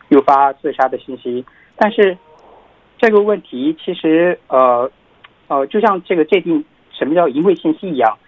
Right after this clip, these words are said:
如果非得较真儿说给相应信息下一个非常准确的定义，那其实是下不了的。所以，呃，本次自杀预防法修正案对于诱发自杀的信息的界定，就个人感-，观点而言，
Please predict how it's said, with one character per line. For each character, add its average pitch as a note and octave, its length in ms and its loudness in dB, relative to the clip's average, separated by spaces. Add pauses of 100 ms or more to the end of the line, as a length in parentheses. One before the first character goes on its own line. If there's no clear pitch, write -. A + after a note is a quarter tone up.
(220)
如 G3 100 4
果 F3 240 4
非 G3+ 100 2
得 C#3+ 140 0
较 E3+ 240 2
真 F3 160 0
儿 F3 80 2
说 D#3+ 300 2
给 A2 260 -6 (120)
相 F#3 180 0
应 E3+ 160 -2
信 D#3 200 -2
息 D#3+ 120 -2
下 D3+ 200 -2
一 B2+ 120 -6
个 C3 220 0 (300)
非 A3+ 200 2
常 D3+ 320 -2
准 G#2 340 -10
确 - 180 2
的 B2+ 120 -2
定 C#3+ 280 0
义， B2 200 2 (340)
那 F3 100 2
其 F3+ 200 -2
实 F3 120 2
是 D#3+ 300 4
下 D#3+ 220 2
不 C3 180 -4
了 G#2+ 240 -10
的。 A#2+ 180 2 (440)
所 E3 160 2
以， D#3 200 0 (460)
呃， C#3 340 2
本 C3 220 -2 (120)
次 G#3 360 0
自 G#3 160 -2
杀 F#3+ 180 2
预 G3 160 -4
防 D#3 220 -2
法 A#2 240 -4
修 - 180 -8
正 E3 140 -2
案 E3+ 160 0
对 D#3+ 140 -4
于 D#3 240 0
诱 F3+ 120 0
发 E3 320 2
自 E3+ 220 -8
杀 D#3+ 180 0
的 C#3+ 160 -2
信 D#3+ 220 -10
息 - 80 -10
的 E3 140 0
界 D#3+ 160 -2
定， C3 340 -4 (320)
就 G3 140 0
个 A3 160 4
人 D#3 220 0
感-， - 220 -4 (340)
观 G#3+ 180 2
点 A2 140 -14
而 A#2+ 100 -10
言， A2+ 200 -10